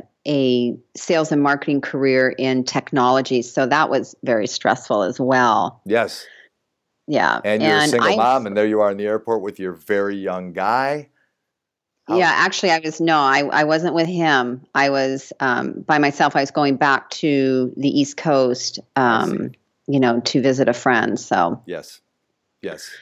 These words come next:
Speaker 1: Yeah.
Speaker 2: Still
Speaker 1: Yeah.
Speaker 2: so, so harrowing, um, and, and truly, I mean, terrifying. How did things progress from there? Like, I, I get this idea, like,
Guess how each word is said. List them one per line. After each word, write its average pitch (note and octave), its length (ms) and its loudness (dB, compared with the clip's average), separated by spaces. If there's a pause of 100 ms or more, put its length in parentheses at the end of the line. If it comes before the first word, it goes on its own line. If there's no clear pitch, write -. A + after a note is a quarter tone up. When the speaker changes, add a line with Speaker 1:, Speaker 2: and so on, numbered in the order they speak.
(160)
Speaker 1:
Yeah. - 100 -2 (380)
Speaker 2:
Still - 360 -2
Speaker 1:
Yeah. F2+ 40 -6
Speaker 2:
so, G2+ 720 2
so G2+ 320 0
harrowing, E2 640 -6
um, D2+ 580 -10
and, D#2+ 220 -10
and D#2+ 680 -16
truly, D2 540 -6
I D#2+ 100 -6
mean, D#2 320 -12 (760)
terrifying. F#2 680 2
How - 320 -8
did A#3 180 -8
things G3 240 -4
progress F#2 460 2
from D#2+ 180 -14
there? C#2+ 140 -10
Like, D2+ 180 -8
I, A#2+ 220 2
I C#3 120 2
get F3+ 280 -2
this D#3 180 -4
idea, G#2 380 2
like, F2 260 0